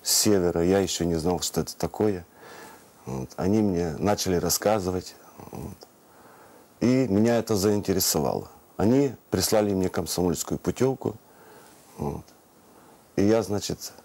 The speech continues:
приехал сюда по комсомольской путевке. Приехал попервой на Ямбург. Я начинал свою деятельность, как говорится, трудовую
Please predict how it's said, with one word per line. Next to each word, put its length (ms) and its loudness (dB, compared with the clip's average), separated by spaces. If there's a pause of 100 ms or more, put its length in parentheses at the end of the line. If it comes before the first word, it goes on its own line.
приехал 400 2
сюда 280 2
по 140 -8
комсомольской 640 -6
путевке. 460 -4 (200)
Приехал 480 0 (800)
попервой 440 2
на 120 2
Ямбург. 560 -2 (400)
Я 120 2
начинал 500 0
свою 360 -4
деятельность, 640 -2
как 160 -6
говорится, 300 -8
трудовую 640 -2